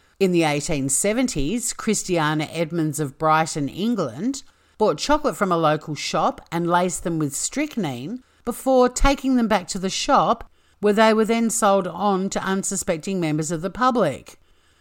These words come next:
Numerous people became seriously ill and one person sadly died. And Edmonds, who became known as the Chocolate Cream Killer,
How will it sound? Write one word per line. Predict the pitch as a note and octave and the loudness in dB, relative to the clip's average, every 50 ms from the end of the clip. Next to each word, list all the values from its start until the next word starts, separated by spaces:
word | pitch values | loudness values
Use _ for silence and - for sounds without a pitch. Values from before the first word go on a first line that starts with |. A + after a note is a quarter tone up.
| _ _ - | _ _ -4
Numerous | F#3 G3+ A3 A#3+ A#3+ A#3+ A#3 - | -2 0 2 2 2 0 -2 -2
people | - G#3+ F#3+ - F#3+ | -2 -2 -2 -2 -2
became | D#3 E3 D#3 D3+ E3 F3+ E3 D#3+ D#3 D3+ | -4 -6 -6 -6 -4 -4 -2 -2 -2 -4
seriously | - - F3 D#3+ D#3+ D#3+ E3 D#3+ - - D#3 D3 C3 D#3+ | -4 -2 -2 -2 -2 -2 -2 -4 -4 -4 -6 -4 -4 -2
ill | F3+ F3 D#3 D#3+ D#3 | -2 0 0 0 -2
and | - - E3+ E3+ F3 F3 | -4 -4 -4 -4 0 0
one | F3 F3+ F3+ | 2 0 0
person | E3+ F3+ E3+ D3+ D3 - - D3+ D3 D3 | 0 -2 -4 -4 -4 -4 -4 -4 -4 -4
sadly | C#3 - - D#3+ D3 D3 C3+ C#3 C#3 C3+ B2+ | -4 -2 0 0 0 0 0 -2 -4 -4 -2
died. | - F#3 F#3+ G3 F3+ C#3+ C3 A2+ G2+ A2 - - - - - _ _ _ _ _ _ | 0 2 2 4 4 2 2 -2 -6 -10 -12 -14 -14 -18 -20 _ _ _ _ _ _
And | - F#3+ F3+ D#3 - | -4 -2 -2 -2 -2
Edmonds, | - F3+ F3+ E3+ G#3 B3 D4 E4 F4 D#4+ - - - - - | -2 -2 -2 -2 -2 0 0 0 0 -2 -4 -8 -12 -10 -8
who | - F#3 | -6 -4
became | D#3+ E3+ - - - E3 D#3+ D#3 D3+ | -4 -6 -4 -2 0 0 2 2 2
known | D#3 D#3 D3+ D3 D3 | 2 2 2 0 0
as | C#3+ C#3 - | -2 -2 -4
the | - C#3+ | -6 -10
Chocolate | C3 - - - F3 E3 - D#3+ B2+ - | -10 -4 0 0 0 0 -2 -6 -6 -4
Cream | - - D#3+ D3 C#3 C3 | -4 -2 -2 0 -2 -4
Killer, | C3 - - - D4 B3 F3 D#3+ G3+ A3 | -6 -6 -4 0 2 4 4 4 2 0